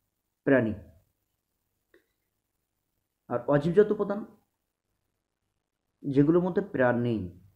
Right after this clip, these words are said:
সেগুলো হচ্ছে অজীবজাত উপাদান বা নন লিভিং কম্পোনেন্ট।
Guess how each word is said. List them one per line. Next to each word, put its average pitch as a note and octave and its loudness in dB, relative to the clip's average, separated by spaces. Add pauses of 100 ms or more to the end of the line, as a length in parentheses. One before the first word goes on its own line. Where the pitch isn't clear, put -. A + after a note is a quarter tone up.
(920)
সেগুলো D3+ -2
হচ্ছে E3 -8 (140)
অজীবজাত A#2+ -2
উপাদান A2 -8
বা B2 -2
নন C#3+ 4
লিভিং D3 4
কম্পোনেন্ট। G2 -8